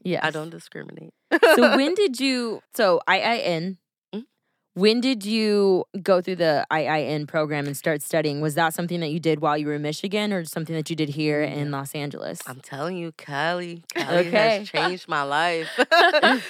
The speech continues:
Speaker 2: <laughs>
Speaker 1: During the pandemic was the time that I actually, so I took the training in March of twenty twenty, and then I finished in March of twenty twenty-one. So I end up going, I end up staying at I I N to learn more about emotional eating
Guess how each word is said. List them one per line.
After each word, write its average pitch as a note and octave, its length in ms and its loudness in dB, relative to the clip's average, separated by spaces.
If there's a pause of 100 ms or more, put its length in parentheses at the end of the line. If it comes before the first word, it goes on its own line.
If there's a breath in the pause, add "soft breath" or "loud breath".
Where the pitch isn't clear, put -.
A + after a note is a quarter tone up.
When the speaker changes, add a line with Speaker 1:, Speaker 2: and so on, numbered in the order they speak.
Speaker 2:
<laughs> - 60 -16
Speaker 1:
During A#3 220 2
the E4 80 0
pandemic D#3+ 680 -2 (140)
was C3+ 540 -2 (120)
the C#3+ 100 -10
time C3+ 480 -4
that A#2 280 -8
I - 100 -12 (160)
actually, D#3 260 -6
so F3+ 120 0
I E3 100 6
took - 260 -8
the C4+ 100 -10
training G3 420 -4
in D#3 160 -6 (160)
March F#3 280 4
of E3+ 80 -14
twenty D#3 280 -6
twenty, C3 440 -10 (520)
and E3+ 140 -2
then D#3 520 0
I D#3 160 2
finished E3+ 520 -4
in D3+ 180 -6
March C#3+ 440 -2
of C#3+ 120 -18
twenty C3+ 320 -10
twenty-one. B2 800 -6 (180)
So E3+ 360 2 (100)
I D#3+ 200 2
end E3+ 140 -6
up E3 160 -8
going, D3+ 480 -4 (120)
I F3 100 2
end F#3+ 100 0
up F3+ 100 -4
staying F3 340 -2
at E3 100 -6
I D#3 120 4
I - 20 0 (420)
N C#3 60 -12 (100)
to C#3 160 -6
learn C3+ 320 -6
more C#3 280 -2
about C3 340 0
emotional D3+ 520 -6
eating A#2+ 300 -12